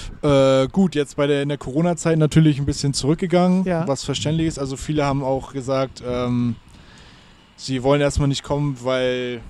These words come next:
Speaker 1: weiß nicht, Asthma oder sowas, was ich verstehen kann. Ne?
Speaker 2: Ja,
Speaker 1: Man
Speaker 2: klar.
Speaker 1: will sich da nicht unnötig in Gefahr bringen. Aber selbst für, dafür, dass es Corona ist und dafür, dass es eigentlich so eine Art Lockdown oder einen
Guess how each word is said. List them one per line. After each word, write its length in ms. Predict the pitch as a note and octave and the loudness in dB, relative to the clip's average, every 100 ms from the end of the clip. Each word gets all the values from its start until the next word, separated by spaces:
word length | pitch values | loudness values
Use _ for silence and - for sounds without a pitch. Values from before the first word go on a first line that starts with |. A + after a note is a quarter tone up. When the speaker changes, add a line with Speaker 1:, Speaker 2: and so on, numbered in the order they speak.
| - | -14
Speaker 1:
weiß 140 | A#2 | -12
nicht, 180 | A2+ - | -14 -12
Asthma 320 | C#3 - D3+ | -12 -10 -8
oder 200 | D3 D3 | -6 -4
sowas, 300 | C#3+ D3 C#3+ | -4 -4 -4
was 140 | C3 B2 | -8 -10
ich 60 | |
verstehen 380 | - A#2+ C3 D3+ | -10 -8 -6 -6
kann. 260 | D#3+ D#3+ D#3 | -4 -2 0
Ne? 100 | F3 | 0
Speaker 2:
Ja, 160 | E3 | 0
Speaker 1:
Man 140 | B2+ A#2+ | -2 -4
Speaker 2:
klar. 140 | C#3 | -2
Speaker 1:
will 60 | C3+ | -4
sich 100 | B2+ | -4
da 140 | B2+ | -6
nicht 180 | C3 C3 | -6 -6
unnötig 260 | C3+ B2+ A#2+ | -6 -6 -6
in 60 | |
Gefahr 300 | B2 - C3+ | -8 -8 -8
bringen. 320 | C#3+ D3+ D3+ D3+ - - - - - | -6 -6 -6 -8 -14 -20 -20 -18 -4
Aber 220 | C3+ D3 | 0 2
selbst 540 | C#3 D#3 D3+ - - - - | 2 -2 -2 -8 -14 -20 -20
für, 520 | - D3 D3 D3 C#3+ | -10 -2 0 0 0
dafür, 280 | C#3 D3 D#3 | -2 -4 -4
dass 120 | D3 | -6
es 100 | C3+ | -6
Corona 440 | - B2 E3 F#3 F3 | -12 -8 -6 -4 -6
ist 140 | D3 | -6
und 80 | C#3 | -8
dafür, 260 | C#3+ - | -8 -10
dass 160 | C#3 C3 | -10 -10
es 140 | B2 B2+ | -12 -14
eigentlich 260 | C3+ C3+ | -12 -12
so 80 | B2+ | -12
eine 120 | B2+ | -12
Art 180 | A#2 A#2 | -12 -10
Lockdown 480 | C3+ C#3+ D#3 D3 D3 | -10 -10 -10 -8 -8
oder 120 | C#3 | -10
einen 240 | B2 B2 | -12 -14